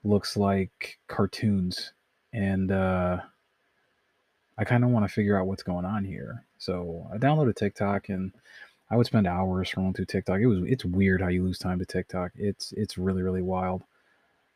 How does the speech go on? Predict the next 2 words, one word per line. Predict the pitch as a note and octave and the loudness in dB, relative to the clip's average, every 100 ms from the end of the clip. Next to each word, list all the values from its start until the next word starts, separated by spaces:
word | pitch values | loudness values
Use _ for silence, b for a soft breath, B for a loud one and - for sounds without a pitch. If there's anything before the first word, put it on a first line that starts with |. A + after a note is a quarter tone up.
| - | 0
Um, | F#2+ F#2+ F#2 F2+ F2+ _ _ _ _ _ _ _ _ _ _ _ _ _ _ _ _ - - _ _ - | 2 4 2 0 -4 _ _ _ _ _ _ _ _ _ _ _ _ _ _ _ _ -20 -20 _ _ -8
but, | F#2 G2+ F#2 | 2 4 6